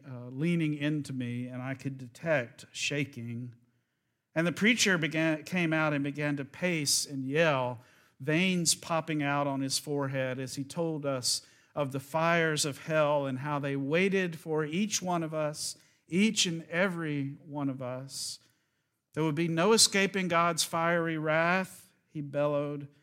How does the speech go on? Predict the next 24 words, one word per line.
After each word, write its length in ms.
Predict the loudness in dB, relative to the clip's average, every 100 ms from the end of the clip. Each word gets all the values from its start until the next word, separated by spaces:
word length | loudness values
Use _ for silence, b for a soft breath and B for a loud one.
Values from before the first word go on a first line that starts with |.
| b b b b _ -10
"unless 400 | -2 2 4 2
you 80 | 0
give 280 | -2 -2
your 160 | 0 -2
life 320 | 0 0 -2
to 100 | -8
Jesus 560 | -6 -2 -2 -2 -4 -6
this 300 | -6 -4 -4
very 640 | -4 0 0 0 -2 -6 -8 b b b -4
minute." 580 | -2 -2 -6 -12 -20 -20 _ _ _ _ _ _ _ _ _
A 60 | -2
couple 280 | 0 2 0
of 100 | 2
times 460 | 0 0 0 0
he 140 | 0 0
wandered 640 | 0 0 0 0 -2 -2
around 480 | -2 0 0 0 -2
the 80 | -4
grounds 520 | -2 0 0 -2 -4
and 280 | -4 -2 0
stood 340 | 0 0 -2
right 420 | 0 4 4 2 -2 -4
over 380 | -2 -2 -2 -2
us, 540 | -4 -2 0 0 -2